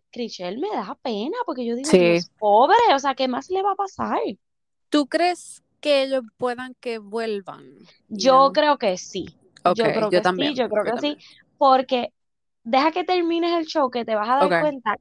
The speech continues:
Speaker 1: que ellos no se dejan
Speaker 2: Oficial.
Speaker 1: porque no haya amor. No, no, no.
Speaker 2: Ok, ok,
Speaker 1: Ellos no
Speaker 2: ok,
Speaker 1: se
Speaker 2: ok,
Speaker 1: dejan
Speaker 2: ya,
Speaker 1: porque
Speaker 2: ya,
Speaker 1: no
Speaker 2: ya.
Speaker 1: haya amor.
Speaker 2: Ya.
Speaker 1: Ellos se dejan por la situación.
Speaker 2: Ok,
Speaker 1: Y,
Speaker 2: otra
Speaker 1: ¿verdad?
Speaker 2: cosa.
Speaker 1: Y esto ya lo sabíamos.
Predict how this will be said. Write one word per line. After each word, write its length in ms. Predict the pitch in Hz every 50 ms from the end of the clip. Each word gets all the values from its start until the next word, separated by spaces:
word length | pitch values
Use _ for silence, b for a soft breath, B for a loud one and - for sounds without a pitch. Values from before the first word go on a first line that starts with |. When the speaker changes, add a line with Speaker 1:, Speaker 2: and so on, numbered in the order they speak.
| _
Speaker 1:
que 80 | - 247
ellos 300 | 233 226 254 240 - -
no 160 | 269 269 269
se 160 | - - 269 247
dejan 540 | 247 247 254 240 226 208 190 190 196 196 - _ _ _ _ _ _ _ _ _ _ _ _ _ _ _ - -
Speaker 2:
Oficial. 540 | 226 208 - 220 247 240 233 220 190 180 196
Speaker 1:
porque 80 | 220
no 220 | 226 226 220 220 220
haya 240 | 220 220 240 226
amor. 480 | 220 220 214 196 190 185 180 - - - -
No, 160 | 247 277 285
no, 160 | 226 226 233
no. 80 | 226 220
Speaker 2:
Ok, 100 | 214 220 208 196 190
ok, 80 | 175 185
Speaker 1:
Ellos 140 | 247 269 269
no 60 | 285
Speaker 2:
ok, 40 | 285
Speaker 1:
se 60 | 294
Speaker 2:
ok, 40 | 294
Speaker 1:
dejan 140 | 285 277 247
Speaker 2:
ya, 20 |
Speaker 1:
porque 140 | - 220 208
Speaker 2:
ya, 60 | 208
Speaker 1:
no 80 | 202 185
Speaker 2:
ya. 40 | 180
Speaker 1:
haya 100 | 185 180
amor. 220 | 175 165 156 - -
Speaker 2:
Ya. 100 | - 220
Speaker 1:
Ellos 120 | 220 226 -
se 80 | 262
dejan 260 | 262 269 269 294 285 -
por 100 | 277 262
la 100 | 220 214
situación. 600 | - - 202 - 175 - - 277 359 330 214 190 - _
Speaker 2:
Ok, 180 | 233 254 - 214
Speaker 1:
Y, 140 | 180 - - _ _
Speaker 2:
otra 180 | - 254 208 185
Speaker 1:
¿verdad? 140 | 180 175 202
Speaker 2:
cosa. 60 | 233
Speaker 1:
Y 20 | 233
esto 160 | 233 - 220
ya 100 | 208 190
lo 80 | 202 214
sabíamos. 440 | 214 214 208 247 247 208 175 170